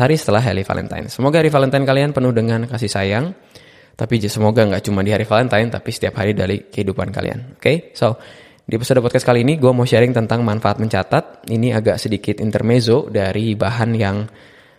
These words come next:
mau gua sharingkan tentang bagaimana mulai tahun dua ribu dua puluh tiga yang baru. Buat kalian yang udah jadi pendengar setia, eh, kalian udah dengar sendiri bahwa di dua episode yang lalu,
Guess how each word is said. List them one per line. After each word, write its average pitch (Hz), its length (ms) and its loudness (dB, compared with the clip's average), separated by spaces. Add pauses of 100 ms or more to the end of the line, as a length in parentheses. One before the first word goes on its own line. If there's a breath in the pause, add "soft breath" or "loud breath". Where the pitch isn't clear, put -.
(140 loud breath)
mau 117 160 6
gua 113 160 4
sharingkan 117 800 0
tentang 110 480 -2
bagaimana 107 400 0
mulai 107 320 0
tahun 113 240 -2
dua 110 160 2
ribu 104 240 0
dua 101 80 -2
puluh - 160 -6
tiga 104 320 2
yang 98 400 -2
baru. 87 160 -4 (240)
Buat 98 240 0
kalian 104 240 2
yang 104 160 0
udah 98 320 0
jadi - 240 -4
pendengar 95 320 -4
setia, 123 320 2 (320)
eh, 98 240 -2
kalian 98 320 0
udah 95 160 -2
dengar 95 160 -4
sendiri 110 240 0
bahwa 95 320 0
di 90 160 -4
dua 107 320 2
episode 104 240 -2
yang 95 160 2
lalu, 92 240 0